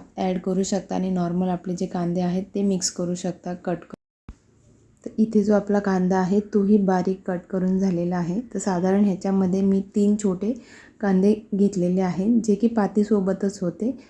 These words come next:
तेच कांदे मी इथे यूज केलेले आहे. तर कांदा पण आपला खूप छान असा कट करून झालेला आहे. त्यानंतर आपण इथे घेणार आहोत गाजर. तर गाजर मी एकच घेतलेलं आहे, तर एक गाजर आपल्याला छान असं तेही कट करून त्याच्यामध्ये मिक्स करून घ्यायचं आहे.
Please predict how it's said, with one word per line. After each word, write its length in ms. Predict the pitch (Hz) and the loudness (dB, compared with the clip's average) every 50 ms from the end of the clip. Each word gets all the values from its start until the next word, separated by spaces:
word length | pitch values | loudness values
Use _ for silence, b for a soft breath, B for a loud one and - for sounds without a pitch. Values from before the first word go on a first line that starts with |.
| B B - | B B 0
तेच 180 | 208 220 214 226 | 2 2 2 2
कांदे 360 | - 214 190 180 175 180 180 | 2 0 2 2 2 2 2
मी 140 | 190 196 196 | 2 2 2
इथे 160 | 185 - 220 | 2 2 2
यूज 300 | 220 202 180 170 175 - | 2 2 2 0 -2 -4
केलेले 400 | - 185 175 170 175 165 165 165 | -6 -6 -4 -4 -4 -4 -2 -2
आहे. 200 | 170 175 165 - - | -4 -4 -4 -6 -8
तर 60 | - | -8
कांदा 380 | 180 - 196 190 180 185 185 190 | -6 -4 -2 -2 0 0 0 0
पण 160 | 196 220 214 | 0 0 0
आपला 220 | 208 208 208 214 208 208 | 0 0 0 -2 -2 -2
खूप 300 | - - 208 220 - - | -4 -6 -8 -6 -4 -2
छान 180 | 214 196 190 | -2 0 0
असा 180 | 190 190 - 208 | 0 -2 -4 -6
कट 200 | 190 - 190 185 | -6 -6 -6 -6
करून 360 | 185 - - 190 190 190 190 | -6 -6 -4 -2 0 2 2
झालेला 360 | 190 196 185 175 170 175 180 | 2 2 0 0 -2 -2 -2
आहे. 200 | 175 180 190 220 226 226 B B B B B B - | 0 0 0 -2 -2 -6 B B B B B B 0
त्यानंतर 460 | 240 233 220 214 208 202 196 208 196 | 2 4 6 6 6 4 2 0 -2
आपण 260 | 190 180 - 196 185 | -2 -2 -4 -4 -4
इथे 220 | 190 190 185 - 185 | -4 -4 -4 -4 -2
घेणार 360 | 185 196 190 175 170 170 175 | 0 0 0 0 0 -2 -2
आहोत 260 | 180 180 170 196 190 185 185 | -2 -2 -2 -2 -2 -4 -4
गाजर. 500 | 175 - 175 170 170 165 - 190 208 247 247 233 B B B B B B - | -6 -4 -4 -4 -4 -4 -2 -2 -2 -2 -2 -6 B B B B B B -8
तर 60 | - | -4
गाजर 380 | 190 185 196 185 180 175 - 202 | -2 0 0 0 0 0 0 2
मी 240 | 202 208 214 220 226 - | 4 4 4 4 2 2
एकच 380 | 208 202 - - 214 202 202 | -2 0 0 0 0 0 2
घेतलेलं 440 | 196 196 190 - 190 190 185 185 190 | 2 0 0 0 0 -2 0 0 0
आहे, 280 | 185 180 156 185 196 240 B B B B _ _ - | 0 0 0 -2 -2 -4 B B B B _ _ -4
तर 100 | 208 214 - - - | -2 -2 -2 0 0
एक 200 | 202 196 185 175 | 2 2 2 2
गाजर 320 | 196 185 180 180 - 196 190 | 0 0 -2 -2 -2 -2 -2
आपल्याला 360 | 190 180 - 185 185 196 196 | -2 -2 -4 -4 -2 -2 -2
छान 300 | 190 - 208 202 196 196 | -4 -4 -4 -2 -2 0
असं 280 | 190 180 180 - 190 185 | 0 -2 -2 -4 -8 -10
तेही 320 | 185 - 190 190 196 196 | -6 -4 -2 0 0 0
कट 260 | 202 196 - 185 180 180 - - | -2 -2 -4 -4 -4 -4 -8 -8
करून 260 | - 180 175 185 240 254 B B B B B _ | -6 -4 -2 -2 -2 -2 B B B B B _
त्याच्यामध्ये 480 | - 175 - 196 185 180 180 185 208 233 | -12 -8 -4 -2 0 0 0 2 4 6
मिक्स 300 | 214 190 175 175 - - | 6 4 4 0 -4 -6
करून 320 | - - 170 170 175 175 | -6 -6 -4 -2 -2 -2
घ्यायचं 280 | 170 170 165 160 - 165 | -2 -4 -6 -6 -8 -10
आहे. 220 | 165 160 143 160 | -10 -8 -8 -10